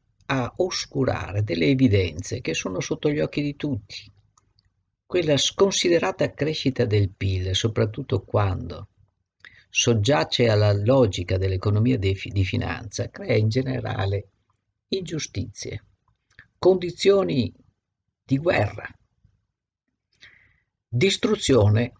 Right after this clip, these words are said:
dell'ambiente nel quale noi viviamo. Sono considerazioni in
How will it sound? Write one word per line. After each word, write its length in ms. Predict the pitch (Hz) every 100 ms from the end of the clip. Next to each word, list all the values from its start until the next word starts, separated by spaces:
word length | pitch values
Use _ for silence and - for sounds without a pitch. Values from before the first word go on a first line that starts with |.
| _ _
dell'ambiente 680 | 123 160 165 127 104 98 139
nel 160 | 135
quale 280 | - 98 107
noi 320 | 110 101 95 -
viviamo. 600 | 123 98 - - 120 131
Sono 280 | - 202 175
considerazioni 840 | 175 165 180 175 151 - - 104
in 100 | 120